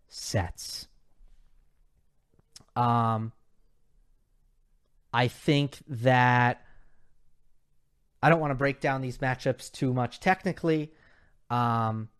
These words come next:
I feel good about Djokovic coming in here. You know, I, uh, every year except twenty eighteen when he was just, uh, a, he was just not a good player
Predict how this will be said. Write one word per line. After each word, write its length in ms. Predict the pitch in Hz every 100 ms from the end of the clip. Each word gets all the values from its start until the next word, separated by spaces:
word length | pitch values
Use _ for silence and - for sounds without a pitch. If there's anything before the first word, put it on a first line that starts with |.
| _ _ _ _ _ -
I 120 | 135
feel 220 | 131 170 160
good 180 | 170
about 280 | 180 180 175
Djokovic 460 | 175 175 - 160 -
coming 300 | 175 160 156
in 120 | 151
here. 320 | 127 110 98 104
You 100 | 123
know, 180 | 127 135
I, 220 | 127 123 - -
uh, 140 | 123 117 -
every 340 | 160 165 185
year 300 | 165 175 175
except 400 | 135 - 160 -
twenty 300 | - 156 151
eighteen 520 | 143 - 151 135 120
when 120 | 117
he 120 | 113 123
was 140 | 120
just, 340 | - 120 - - 156 -
uh, 220 | 120 120 _ -
a, 80 | 117 - _ _ - - - - -
he 60 |
was 120 | 120 117
just 180 | 131
not 160 | 143 127
a 20 |
good 160 | 117 107
player 400 | - 110 98